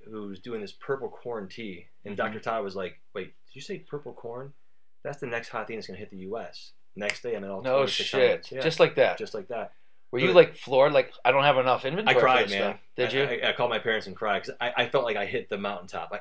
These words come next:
Speaker 1: I got into Heinen's. Like, Heinen's is the
Speaker 2: And that was
Speaker 1: epitome of
Speaker 2: how, how soon after Miles?
Speaker 1: Uh, uh,
Speaker 2: A month?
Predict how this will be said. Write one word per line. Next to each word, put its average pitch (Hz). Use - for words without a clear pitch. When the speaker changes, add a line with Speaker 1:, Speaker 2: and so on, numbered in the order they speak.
Speaker 1:
I -
got 170
into 95
Heinen's. 117
Like, 110
Heinen's 139
is 113
the 113
Speaker 2:
And 139
that 160
was 147
Speaker 1:
epitome 160
of 165
Speaker 2:
how, 147
how 151
soon 160
after 139
Miles? 151
Speaker 1:
Uh, -
uh, 127
Speaker 2:
A 117
month? 113